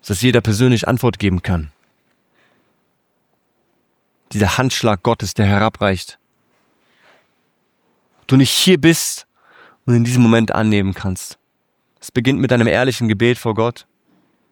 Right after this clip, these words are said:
dass du ihm dein Altes hinlegst und sagst, "Ich brauche dich, Jesus."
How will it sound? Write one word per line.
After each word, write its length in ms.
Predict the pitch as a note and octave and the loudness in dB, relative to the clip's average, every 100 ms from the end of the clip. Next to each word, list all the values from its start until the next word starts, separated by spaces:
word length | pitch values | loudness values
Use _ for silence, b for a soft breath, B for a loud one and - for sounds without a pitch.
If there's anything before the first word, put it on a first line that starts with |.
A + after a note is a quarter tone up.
| _ _ _ _ _ _ _ _ _ _ _ _ _ _ _ | _ _ _ _ _ _ _ _ _ _ _ _ _ _ _
dass 160 | - - | -10 -4
du 80 | |
ihm 60 | A#2 | 0
dein 100 | A#2 | 0
Altes 340 | - C3 C3 | 0 -2 -4
hinlegst 520 | - C3 B2 A2+ G2+ A2+ | 0 2 2 2 0 -4
und 80 | |
sagst, 240 | G#2+ A#2 A#2 | -2 -2 -6
"Ich 100 | - | -10
brauche 380 | A#2 A#2+ - G#2 | -4 -4 -4 -8
dich, 240 | G2+ - | -8 -6
Jesus." 520 | G#2 G2 F#2+ - - | -6 -6 -10 -12 -18